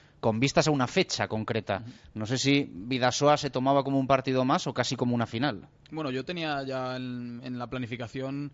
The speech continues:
Speaker 2: eh, los últimos partidos prácticamente como finales, y así se lo transmito a los jugadores. Eh, les digo que, bueno, que al final tenemos que trabajar desde ya, estas tres semanas especialmente, para las,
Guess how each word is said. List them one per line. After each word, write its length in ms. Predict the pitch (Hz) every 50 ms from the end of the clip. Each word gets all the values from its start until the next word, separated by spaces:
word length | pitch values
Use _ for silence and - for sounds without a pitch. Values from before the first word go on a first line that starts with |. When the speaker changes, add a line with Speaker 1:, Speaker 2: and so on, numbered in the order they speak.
| - - - - _
Speaker 2:
eh, 140 | 135 131 127
los 140 | 127 113
últimos 240 | 120 127 139 143 143
partidos 440 | 127 147 131 117 127 127 135 - - - _ _
prácticamente 480 | - 139 120 120 127 131 127 131 131 143
como 160 | 143 135 117
finales, 480 | - 120 120 117 113 117 107 - - - - - _ _ -
y 160 | 131 127 123
así 220 | 120 117 110 135
se 80 | 120 160
lo 80 | 156 139
transmito 320 | 127 117 120 131 123 127
a 20 |
los 80 | 120 113
jugadores. 540 | - 127 117 113 117 120 131 135 131 - - _
Eh, 160 | - 123 123 113
les 180 | 113 110 101
digo 220 | 107 120 127 131 120
que, 80 | 120
bueno, 240 | 113 113 113 104 - - - 139 -
que 80 | -
al 80 | 113 104
final 380 | - - 113 117 127 127 127
tenemos 260 | 120 131 127 131 131 -
que 80 | -
trabajar 520 | 120 120 117 113 107 107 127 127 127 117 - _ - _ _
desde 500 | 127 127 117 113 113 113 113 110 110 110
ya, 280 | 110 127 139 170 208 240 - - -
estas 180 | 127 - 113
tres 140 | - 135 117
semanas 300 | 117 117 120 120 120 113
especialmente, 640 | 113 107 - 117 110 123 123 131 135 143 151 185 - - - - - -
para 180 | - 131 123 120
las, 300 | 117 113 - - -